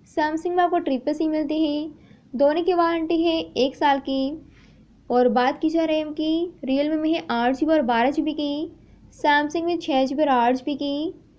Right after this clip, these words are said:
Realme के मेमोरी एक सौ अट्ठाईस और छप्पन जी बी की, Samsung में एक सौ अट्ठाईस जी बी की। Realme में Android इलेवन है, Samsung में Android टेन है। बात करते हैं प्राइस की, तो Realme का स्टार्टिंग है छब्बीस हज़ार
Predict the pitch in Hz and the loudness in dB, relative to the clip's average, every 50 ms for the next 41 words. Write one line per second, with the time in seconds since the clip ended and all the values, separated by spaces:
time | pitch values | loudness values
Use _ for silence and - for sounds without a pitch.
0 | _ _ _ _ _ _ _ - 233 247 277 294 320 339 349 370 339 370 339 339 | _ _ _ _ _ _ _ -4 -2 0 2 2 2 2 0 2 2 2 2 2
1 | 320 320 311 320 339 330 - 349 330 339 294 262 254 285 294 302 - 320 294 311 | 0 0 2 0 0 0 0 -2 0 2 2 2 2 0 -2 0 0 -2 0 0
2 | 311 302 294 302 277 294 294 285 285 285 285 294 320 359 - - _ _ _ _ | 0 -2 -2 -2 -4 -4 -4 -6 -6 -6 -6 -6 -8 -10 -12 -18 _ _ _ _
3 | _ _ _ - 311 285 285 302 302 320 349 339 339 349 339 381 330 339 330 269 | _ _ _ 0 0 0 0 0 -2 -2 0 0 0 0 0 -2 -2 0 2 2
4 | 240 254 254 262 262 277 285 285 277 277 277 285 302 349 - - - _ - _ | 4 2 2 0 -4 -4 -4 -4 -4 -4 -4 -4 -6 -8 -10 -14 -20 _ -20 _
5 | _ _ _ - 240 269 285 320 339 349 349 339 349 349 339 339 349 - - - | _ _ _ -6 -4 0 0 0 0 0 0 0 0 0 0 0 0 -2 -2 -2
6 | 247 254 240 233 233 233 262 302 320 320 285 269 269 269 302 349 339 - - - | 0 0 2 2 0 0 0 0 0 0 0 0 -2 -2 -4 -6 -12 -16 -20 -20
7 | _ - - - 302 294 302 311 320 - 359 339 349 349 330 311 320 339 330 330 | _ -20 -6 -2 0 0 0 0 -2 -4 -2 -2 0 0 0 2 0 0 -2 -4
8 | - - - 262 247 254 254 269 302 311 269 262 262 262 294 359 - - - - | -6 -2 0 2 2 2 2 0 0 0 0 0 0 0 -2 -6 -10 -18 -20 -20
9 | - - - - _ _ - - - 220 233 233 240 277 - - 320 311 320 330 | -20 -20 -20 -20 _ _ -16 -8 -2 0 2 2 2 0 0 -4 -4 -4 -2 0
10 | 339 339 330 339 - 285 285 311 359 359 - 311 262 214 180 170 175 - - - | 0 0 0 0 0 0 2 2 0 0 -2 -4 -2 -2 -4 -4 -6 -10 -16 -20
11 | - - - - - 254 262 262 269 277 302 320 330 330 339 349 339 - 330 302 | -20 -20 -20 -4 0 2 2 2 2 0 0 0 0 2 0 0 2 2 2 2
12 | 294 294 320 320 330 330 294 285 285 285 320 311 - - - - - - 294 269 | 2 2 0 -2 -2 -2 -2 -2 -2 -4 -6 -8 -12 -18 -20 -14 -6 -2 -2 -2
13 | 247 254 320 320 311 311 277 269 262 262 294 330 | 0 0 0 2 2 2 2 2 2 0 0 -4